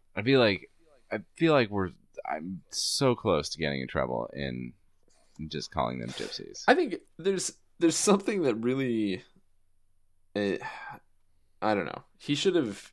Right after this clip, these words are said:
Speaker 2: should have called out for a better name <laughs> than the Gyptians.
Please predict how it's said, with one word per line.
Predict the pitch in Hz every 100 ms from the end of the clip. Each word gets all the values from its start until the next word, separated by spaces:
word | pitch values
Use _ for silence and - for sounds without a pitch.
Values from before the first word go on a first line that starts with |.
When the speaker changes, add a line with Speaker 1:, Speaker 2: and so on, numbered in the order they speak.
| -
Speaker 2:
should | - 175
have | 156 98 - _ _ _ _ _ _ _ _
called | - 131 113 98
out | 85 82 -
for | - 85
a |
better | 95 82 71
name | 62 58 53 50 - _ - - -
<laughs> | - - _ _
than | 110 92
the | 76
Gyptians. | - 85 - 58 - -